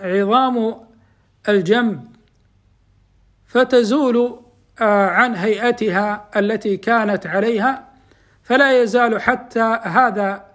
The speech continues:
الميت المنافق فيها، أي في تلك الحالة أو في الأرض، معذباً بجميع أنواع عذاب القبر حتى يبعثه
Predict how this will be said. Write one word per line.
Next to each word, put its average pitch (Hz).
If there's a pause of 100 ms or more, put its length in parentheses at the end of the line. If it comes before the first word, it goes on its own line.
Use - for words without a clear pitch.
(420)
الميت 220
المنافق 208
فيها، 262 (600)
أي 214
في 202
تلك 240
الحالة 254 (420)
أو 233
في 202
الأرض، 240 (720)
معذباً 226 (1000)
بجميع 233
أنواع 226
عذاب 208
القبر 240
حتى 247
يبعثه 208